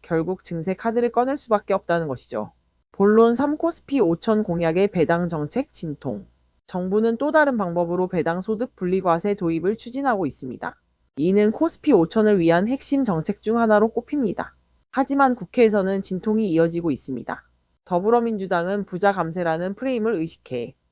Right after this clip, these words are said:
배당 성향 삼십오 퍼센트 이상, 배당 수익률, 주가 순 자산 비율 같은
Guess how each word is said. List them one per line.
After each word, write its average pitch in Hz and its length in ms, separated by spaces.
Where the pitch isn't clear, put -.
배당 196 320
성향 214 480
삼십오 269 560
퍼센트 208 480
이상, 165 640
배당 175 340
수익률, 185 640
주가 - 360
순 220 200
자산 180 340
비율 180 260
같은 - 500